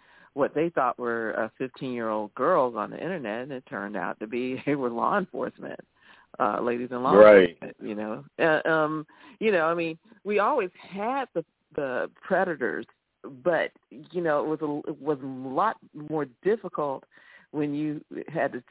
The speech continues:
Speaker 1: didn't have internet and you had to try to fool people in <laughs> person, you know. Uh, you didn't get
Speaker 2: Mm-hmm.
Speaker 1: away with it, I don't think, as, as much. But now you can almost get away with anything and not get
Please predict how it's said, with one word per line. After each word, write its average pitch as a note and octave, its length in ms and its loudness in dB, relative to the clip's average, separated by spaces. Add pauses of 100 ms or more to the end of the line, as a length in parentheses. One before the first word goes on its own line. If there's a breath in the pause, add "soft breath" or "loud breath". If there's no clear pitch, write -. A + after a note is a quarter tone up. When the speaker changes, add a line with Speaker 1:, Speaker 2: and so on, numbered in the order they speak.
(140)
Speaker 1:
didn't D3+ 220 -4
have C3 180 0
internet E3 380 0
and C3 100 -6
you C#3+ 140 -4
had D3 100 0
to - 160 -18
try D3 140 0
to C3 100 -10 (140)
fool D#3+ 200 0
people D3+ 380 -4
in C#3 80 -4
<laughs> - 140 -12
person, C#3+ 560 -4 (360 loud breath)
you E3+ 160 2
know. - 480 -2 (500 loud breath)
Uh, D3 300 -2
you - 260 -4
didn't C#3 200 -2
get C#3+ 100 0
Speaker 2:
Mm-hmm. C3+ 40 -4
Speaker 1:
away D#3+ 240 0
with D3 140 -4
it, B2 80 -2
I A#2+ 100 0
don't A#2+ 160 -4
think, B2 200 -8
as, A2 160 -2 (120)
as A#2+ 220 -2
much. A#2 300 -8 (140)
But A#2+ 200 -6
now D3 640 -2 (100)
you C#3+ 140 -10
can A#2+ 460 -10 (400)
almost A2+ 340 -2
get A#2 120 0
away A2+ 260 0
with G#2 220 -6
anything - 800 -10 (120)
and A#2+ 280 -8
not A#2+ 380 -2
get - 180 -2